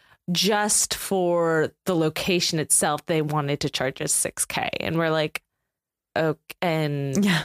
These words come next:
Speaker 1: and who's, what does that come with?" You know, my son, the son that got
Speaker 2: The, the,
Speaker 1: the
Speaker 2: that got
Speaker 1: truck
Speaker 2: us stuck. Yeah.
Speaker 1: got us stuck.
Speaker 2: We'll drive you around. <laughs>
Speaker 1: Yeah.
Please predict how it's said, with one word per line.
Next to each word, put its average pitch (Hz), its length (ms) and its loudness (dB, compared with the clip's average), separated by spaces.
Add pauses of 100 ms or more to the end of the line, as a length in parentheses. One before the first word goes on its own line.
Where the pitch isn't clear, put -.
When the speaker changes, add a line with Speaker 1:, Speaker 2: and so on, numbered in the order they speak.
(120)
Speaker 1:
and 151 220 0
who's, 233 680 0
what 196 320 -2
does 285 160 0
that 320 220 0
come 339 240 0
with?" 370 200 0 (360)
You 220 60 0
know, 165 140 2
my 151 120 0
son, 160 320 0
the 208 100 -2
son 240 300 2
that 202 180 -2 (140)
got 202 260 -2 (340)
Speaker 2:
The, 214 100 0
the, 202 180 0
Speaker 1:
the - 0 -
Speaker 2:
that 214 100 -8
got 208 100 2
Speaker 1:
truck 214 180 0
Speaker 2:
us 190 100 2
stuck. 185 340 0
Yeah. 190 120 2
Speaker 1:
got 233 160 0
us - 80 2
stuck. 247 240 0
Speaker 2:
We'll 466 80 2
drive 175 220 2
you 156 100 0
around. 196 320 0
<laughs> - 60 -10
Speaker 1:
Yeah. 381 340 0